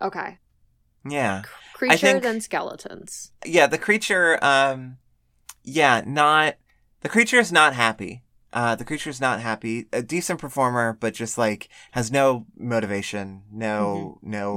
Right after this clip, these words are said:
Speaker 1: Mm-hmm.
Speaker 2: very angsty, um, uh, tends to keep to himself. Not,
Speaker 1: Yeah.
Speaker 2: not very happy at the company. Uh, and then the skeletons, um, uh, they do a great, they are, t-, you know, one of the top performers,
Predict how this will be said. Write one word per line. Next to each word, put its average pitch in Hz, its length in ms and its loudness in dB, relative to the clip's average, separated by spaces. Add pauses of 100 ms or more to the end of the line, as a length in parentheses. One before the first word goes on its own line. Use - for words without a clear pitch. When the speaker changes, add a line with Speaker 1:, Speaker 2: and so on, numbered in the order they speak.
(160)
Speaker 1:
Mm-hmm. - 680 -20
Speaker 2:
very 135 280 4
angsty, 107 760 -4 (240)
um, 101 540 -6 (340)
uh, 107 220 -6
tends 131 240 -6
to - 60 -12
keep 117 180 -8
to 113 80 -8
himself. - 560 -8 (180)
Not, 107 300 -4
Speaker 1:
Yeah. - 60 -6
Speaker 2:
not 117 180 -2
very 110 180 -2
happy 95 220 -8
at 90 80 -10
the 101 60 -14
company. 98 400 -12 (640)
Uh, 139 300 2
and 147 100 2
then 139 140 -2
the 131 60 -4
skeletons, 143 1080 2 (380)
um, 135 540 0 (680)
uh, 131 380 4 (240)
they 156 320 4
do 180 400 -2
a 139 160 6
great, 135 360 -2
they 139 160 2
are, 135 180 6
t-, - 320 -8
you 131 200 -4
know, 127 120 0
one 143 160 4
of 143 100 4
the 131 60 -2
top 127 240 -2
performers, 117 800 -2